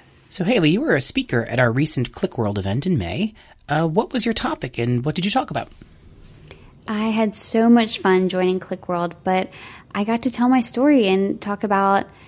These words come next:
Speaker 2: um, going through cancer, overcoming, all the way to getting my dream job, and then finding out I was going to space, and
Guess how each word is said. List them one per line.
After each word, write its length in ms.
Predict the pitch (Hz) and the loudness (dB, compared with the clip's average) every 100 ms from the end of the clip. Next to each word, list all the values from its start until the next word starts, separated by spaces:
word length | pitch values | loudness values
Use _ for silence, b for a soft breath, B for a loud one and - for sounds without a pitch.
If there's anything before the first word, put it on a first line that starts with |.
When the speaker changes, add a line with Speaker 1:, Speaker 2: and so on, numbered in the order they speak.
| B - | B -6
Speaker 2:
um, 500 | 196 190 185 185 190 - - - - - | 0 2 2 -2 -6 -14 -20 -20 -18 -2
going 320 | 196 202 202 | 2 4 2
through 560 | 214 208 202 196 - - | 2 2 2 2 -2 -8
cancer, 460 | - 214 208 220 208 | -4 0 0 2 2
overcoming, 920 | 202 190 190 - 190 202 196 196 190 - | 0 -2 -4 -2 0 2 2 0 -2 -4
all 180 | 190 196 | -2 0
the 120 | 196 | 0
way 320 | 185 185 185 | 0 0 -2
to 160 | - 175 | -2 -2
getting 300 | 185 185 175 | 0 0 0
my 140 | 180 | -2
dream 240 | 220 240 | 0 2
job, 360 | 240 214 208 196 | 2 2 0 0
and 300 | - 202 190 | 0 2 4
then 500 | 190 185 185 190 196 B B B B B - _ | 4 2 0 0 -2 B B B B B -20 _
finding 340 | 196 196 202 | 2 4 4
out 300 | 180 180 190 | 4 4 2
I 100 | 196 | 2
was 160 | 185 180 | 2 2
going 360 | - 175 175 175 | 2 2 2 0
to 140 | 185 | -4
space, 640 | 165 - - - - - - - | -6 -2 -2 -2 -4 -6 -6 -2
and 560 | 185 180 180 180 185 | 2 4 4 2 0